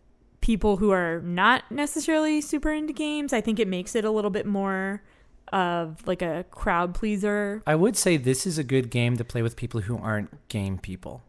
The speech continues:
Speaker 1: Yeah, right. And it, and it's hard to feel unhappy at the end because,
Speaker 2: <laughs>
Speaker 1: you know, I guess if you actually did so horribly <laughs> that you, like,
Speaker 2: If you get zero to five points, you should probably just talk about communicating with other people. But, like,
Speaker 1: Right.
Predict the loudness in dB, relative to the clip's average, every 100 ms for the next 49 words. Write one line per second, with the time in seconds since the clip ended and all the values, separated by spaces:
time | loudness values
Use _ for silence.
0 | _ _ _ _ 2 4 4 0 2 6
1 | 6 4 0 0 0 0 0 0 -4 -6
2 | _ _ -20 -20 _ _ _ _ 0 0
3 | 4 6 6 6 4 4 2 4 2 2
4 | -2 -2 -4 -4 -10 -12 6 8 10 10
5 | 8 2 -4 -20 -20 _ _ 2 4 6
6 | 6 6 8 6 6 4 6 6 4 2
7 | 2 0 2 4 6 4 2 2 2 6
8 | 6 6 4 4 6 6 6 4 2 0
9 | 0 4 4 4 -4 0 4 4 4 2
10 | 2 2 0 0 -2 -4 -2 2 2 2
11 | -2 -4 -8 -20 -18 -12 0 0 2 -2
12 | -2 -2 -2 -4 -6 -4 -6 -6 -4 0
13 | 0 0 2 4 6 6 2 -6